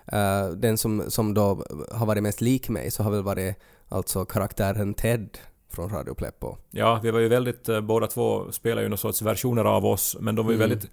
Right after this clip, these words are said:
Speaker 2: Kalle Anka-ifierade på något sätt.
Speaker 1: De var väldigt Kalle Anka-ifierade, men att, att det var ändå kanske, jag, jag är väl ändå på något sätt, det finns en start i mig nu som, som är ganska Kalle Anka.
Speaker 2: Är inte något avsnitt av Ra-, av Radio Pleppo när vi hamnar i Nangiala och så går du med i Tengils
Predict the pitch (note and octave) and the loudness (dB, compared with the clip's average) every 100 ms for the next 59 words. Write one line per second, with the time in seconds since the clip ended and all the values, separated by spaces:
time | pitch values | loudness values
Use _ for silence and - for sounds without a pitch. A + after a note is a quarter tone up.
0 | - - A#2+ A#2+ A#2 A#2+ - A2 A2 - | -8 0 4 6 4 2 -2 0 2 4
1 | C3+ A#2 G2 F#2 F#2 F2+ - - C3 C3+ | 4 6 4 2 -2 -4 -2 6 8 10
2 | D3 C#3 B2+ - A#2+ A2 G#2+ A2+ G2+ G2+ | 8 8 6 4 4 4 2 0 0 0
3 | F#2 F2 F#2 A2 A2 - - A2 A2+ A2 | -2 -2 -2 0 -2 -4 -6 -4 0 2
4 | A2 G#2+ G2+ F#2+ G2 G#2+ G#2 D2+ B1+ C2 | 2 2 -2 -2 -4 -2 -2 -2 -4 -6
5 | C2+ G#1+ - - A2 G#2 F2 A2+ A2 A#2 | -8 -8 -8 -4 0 0 0 2 2 4
6 | B2 A2 G2+ G2 G2 - G2+ G2+ F#2 - | 4 2 0 -2 -2 -2 -2 -2 -4 -4
7 | - G#2+ A#2+ A2+ A2+ G#2+ - A2+ A#2+ - | -4 -2 0 0 0 0 0 0 0 -2
8 | - G2+ G2+ E2+ F2 G2+ F2 F#2+ - - | -6 -4 -4 -4 -4 -4 -4 -6 -10 -20
9 | - G#2 G2 F#2 D2+ - G2+ G2 F2 G#2+ | -6 -4 -4 -4 -4 -2 -2 -4 -2 -2
10 | G2+ F#2+ F2+ G2 G2 F#2 D#2 F#2 - - | -2 -4 -4 -4 -4 -4 -4 -8 -10 -10
11 | A2 - _ - A#2+ C3+ C3 - B2 A#2 | -10 -14 _ -2 -2 0 2 2 2 2
12 | A2 A2+ G#2+ A2 - G#2+ A2 G2+ A2 A2 | 2 2 4 4 4 4 4 4 2 0
13 | - G#2+ G#2 G2+ A2 G#2+ G#2+ G#2 G2+ G2 | 0 0 2 2 0 0 0 0 0 0
14 | G#2+ A2 G#2 G#2+ A#2+ B2 G#2+ G2+ F2+ A#2+ | 0 0 2 4 6 6 6 2 0 0
15 | G#2+ G#2 A2+ A2 A#2+ A#2 A#2 G#2 - A#2 | 0 4 4 4 4 4 4 2 2 2
16 | A#2 A2 G#2+ G#2+ - | 2 2 2 0 -2